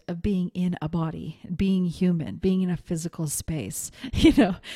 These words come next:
I healed a lot of sort of food issues I had around becoming way too smart around diet and <laughs> nutrition. <laughs> You know, that can just confuse the hell out of us even more. Okay. Anyway, that, her name was Jamie Cat Callan,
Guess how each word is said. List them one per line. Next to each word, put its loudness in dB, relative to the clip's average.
I 0
healed 6
a 4
lot 4
of 0
sort 0
of 0
food 2
issues -2
I -6
had -2
around 2
becoming 0
way 4
too -2
smart -4
around -4
diet 0
and -6
<laughs> -14
nutrition. 2
<laughs> -20
You -6
know, -2
that 0
can -4
just -6
confuse 0
the -8
hell -4
out -6
of -8
us -10
even -10
more. -14
Okay. -10
Anyway, 2
that, 0
her 0
name 2
was -2
Jamie -2
Cat -8
Callan, -4